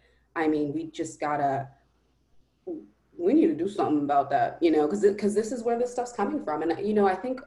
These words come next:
I, I didn't even look at it, and shame on me, but, um, I think there was a, a Black, uh, male medical student who, you might have seen this in the news, where he, he did, like, a,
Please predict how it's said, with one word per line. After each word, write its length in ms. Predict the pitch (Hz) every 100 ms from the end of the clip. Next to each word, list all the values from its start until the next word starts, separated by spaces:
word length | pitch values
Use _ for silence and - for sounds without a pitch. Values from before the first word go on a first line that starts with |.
| -
I, 240 | 226 208 220
I 40 |
didn't 200 | 233 226
even 200 | 180 151
look 140 | 147
at 80 | 147
it, 180 | 151 -
and 240 | 147 147
shame 280 | 147 165 160
on 140 | 143 147
me, 160 | 143
but, 260 | 143 143 - _ _ _ _ _ _
um, 400 | 175 160 151 151 -
I 60 |
think 220 | - 214
there 100 | 220
was 160 | 196 165
a, 360 | 156 147 139 -
a 60 | 170
Black, 300 | 160 160 - 135
uh, 120 | 160
male 180 | 156 151
medical 360 | 151 151 151 156
student 380 | - 151 147 131
who, 460 | 151 147 143 143 _ _ _ _ _ _ _
you 120 | 208
might 180 | 175 170
have 100 | 160
seen 200 | - 160
this 160 | 156
in 80 | -
the 80 | 151
news, 320 | 147 151 151
where 120 | 151
he, 360 | 156 165 156 160
he 160 | - 170
did, 300 | 151 165 170
like, 220 | 160 156
a, 280 | 147 147